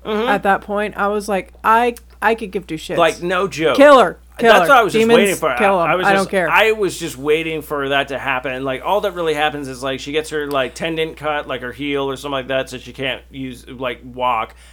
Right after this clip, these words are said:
Speaker 1: And then, like, she gets, like, four or five fingers chopped off. I don't know.
Speaker 2: Yeah. It, okay. Th-, oh, that was the other thing that you pointed out, is you were like, "This is just Terminator." And it,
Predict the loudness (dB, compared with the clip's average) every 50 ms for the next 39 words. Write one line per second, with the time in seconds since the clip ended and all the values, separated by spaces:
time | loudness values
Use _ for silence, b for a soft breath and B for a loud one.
0 | b -10 -8 -6 -6 -6 -4 -4 -4 -4 -4 -6 -8 -8 -8 -8 -6 -6 -8 -8
1 | -10 -12 -16 _ -10 -6 -4 -4 -4 -4 -4 -4 -4 -4 -4 -6 -10 -10 -10 -10
2 | -10 -12 -12 -10 -6 -6 -6 -6 -4 -4 -4 -4 -4 -4 -6 -8 -10 -12 -14 -16
3 | -16 -8 -2 0 4 6 6 6 6 4 2 0 0 0 0 0 2 4 4 4
4 | 2 2 -2 -8 -2 0 2 2 2 0 -4 -14 -8 -2 0 0 0 0 0 0
5 | 0 2 2 4 4 4 2 2 0 0 0 2 0 0 -2 -2 -4 -4 -2 -2
6 | -2 0 0 0 0 2 2 2 2 2 0 -2 -4 -2 0 2 2 4 4 4
7 | 2 2 0 -4 -4 -4 -4 -4 -6 -6 -6 -8 -8 -8 -10 -8 -6 -4 -4 -2
8 | -2 -2 -2 -2 -2 -2 -4 -2 0 0 0 -2 -2 -6 -12 -14